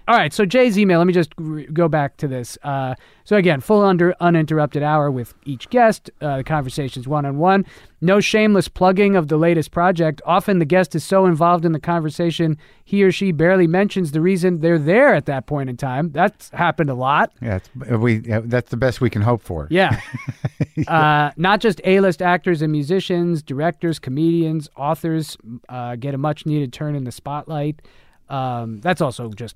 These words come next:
Speaker 1: kind of based on who we can get, I think,
Speaker 2: Yeah,
Speaker 1: a
Speaker 2: I
Speaker 1: lot
Speaker 2: think
Speaker 1: of
Speaker 2: that's
Speaker 1: times.
Speaker 2: another thing people need to know is that, you know, we reach out to a lot of people. They, I'm not a miracle worker.
Speaker 1: <laughs>
Speaker 2: You, you know, people just assume, like, Maron can get anybody.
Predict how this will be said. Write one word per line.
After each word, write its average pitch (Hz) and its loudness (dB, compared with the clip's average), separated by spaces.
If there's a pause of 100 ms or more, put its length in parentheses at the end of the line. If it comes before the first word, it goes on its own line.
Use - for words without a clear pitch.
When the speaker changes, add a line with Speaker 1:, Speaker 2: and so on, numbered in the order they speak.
(120)
Speaker 1:
kind 113 -12
of 98 -16 (840)
based 127 -10
on 110 -12
who 143 -2
we 127 -6
can 101 -14
get, 131 -8 (160)
I 123 -10
think, 123 -8
Speaker 2:
Yeah, 170 4
Speaker 1:
a 185 4
Speaker 2:
I - 4
Speaker 1:
lot 175 -2
Speaker 2:
think 214 4
Speaker 1:
of 156 -2
Speaker 2:
that's 170 0
Speaker 1:
times. 151 2
Speaker 2:
another 135 0
thing 120 0
people 110 2
need 107 4
to 107 -4
know 92 0
is 127 -2
that, 143 2
you 143 2
know, 139 0
we 160 2
reach 233 2
out 151 2
to 123 0
a - 2
lot 107 2
of 104 -4
people. 95 -2
They, 135 2
I'm 170 4
not 220 6
a 160 2
miracle 139 2
worker. - -4
Speaker 1:
<laughs> 170 2 (200)
Speaker 2:
You, 143 2
you 175 4
know, 233 2
people 220 4
just 185 2
assume, 180 2
like, 147 2
Maron 185 2
can 180 2
get 175 2
anybody. 113 0